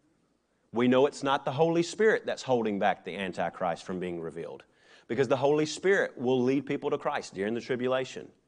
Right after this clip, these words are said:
There is a restraining force that is on the earth right now.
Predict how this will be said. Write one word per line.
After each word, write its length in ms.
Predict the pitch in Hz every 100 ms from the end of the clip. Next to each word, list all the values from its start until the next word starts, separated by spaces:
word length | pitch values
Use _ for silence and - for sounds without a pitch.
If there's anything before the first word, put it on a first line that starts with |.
| _ _ _ _ _ _
There 180 | 127 156
is 160 | 170 147
a 60 |
restraining 640 | 147 143 - 185 226 254 220
force 320 | 185 196 -
that 160 | 170
is 100 | 131 127
on 200 | 147 175
the 120 | 170
earth 300 | 151 147 139
right 260 | 127 127 123
now. 360 | 110 98 80